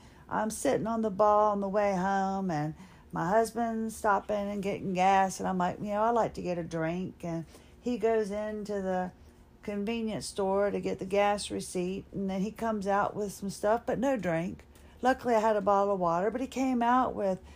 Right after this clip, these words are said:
you know, some goodies 'cause he said you had mentioned snacks, but he didn't have my drink. And I was a little bitchy,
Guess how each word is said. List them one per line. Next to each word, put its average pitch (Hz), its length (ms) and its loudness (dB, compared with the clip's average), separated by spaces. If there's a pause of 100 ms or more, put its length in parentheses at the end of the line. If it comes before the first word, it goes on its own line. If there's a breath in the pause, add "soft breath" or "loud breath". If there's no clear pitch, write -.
(280 loud breath)
you 240 120 -2
know, 220 200 4
some 208 320 -4
goodies 214 440 4
'cause 220 160 -2
he 214 40 -2
said 202 240 2
you 220 100 2
had 196 100 0
mentioned 220 460 0
snacks, 196 640 -2 (360 soft breath)
but 220 100 4
he 226 100 8
didn't 269 300 4
have 226 200 0
my 202 200 2
drink. 190 480 -4 (1500 loud breath)
And 233 120 4
I 294 140 6
was 240 200 4
a 226 60 0
little 240 220 2
bitchy, 220 560 -2